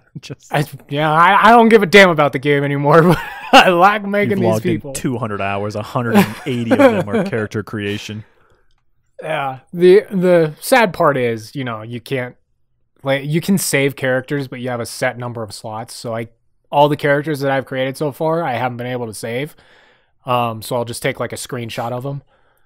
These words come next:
Speaker 2: <laughs> So I just have screenshots of a bunch of different people. It's, uh, it's kind of funny. Um,
Speaker 1: That's awesome.
Speaker 2: there was another M M O that had come out. I think it was on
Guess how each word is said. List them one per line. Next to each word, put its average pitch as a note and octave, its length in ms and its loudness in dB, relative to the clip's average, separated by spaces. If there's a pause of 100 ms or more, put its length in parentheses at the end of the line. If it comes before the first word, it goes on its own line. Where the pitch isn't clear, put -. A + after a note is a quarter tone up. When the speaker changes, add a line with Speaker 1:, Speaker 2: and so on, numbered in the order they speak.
(140)
Speaker 2:
<laughs> D#3 420 0
So - 220 0
I - 40 6
just G3 260 -4
have F#3 140 6
screenshots E3+ 640 0
of E3+ 80 -6
a D#3+ 40 -8
bunch D#3 280 -6
of C#3 60 -12
different D3+ 280 -6
people. E3 420 -6 (460)
It's, D3 240 -8
uh, B2 240 -8
it's B2 140 -16
kind B2+ 200 -8
of G#2 80 -14
funny. A2 320 -14 (640)
Um, A2+ 600 -4 (800)
Speaker 1:
That's F2+ 200 -14
awesome. D#2+ 360 -16 (340)
Speaker 2:
there F3 100 -6
was B3 160 -4
another C3+ 840 -2 (440)
M C#3 100 -8
M A#2+ 180 -8
O A#2 200 -6
that A#2 160 -8
had A2 160 -12 (1200)
come B2+ 440 -12
out. A#2+ 360 -10
I A#2 60 -12
think - 200 -10
it G#3 40 -2
was F#3+ 120 -2
on C3+ 220 -6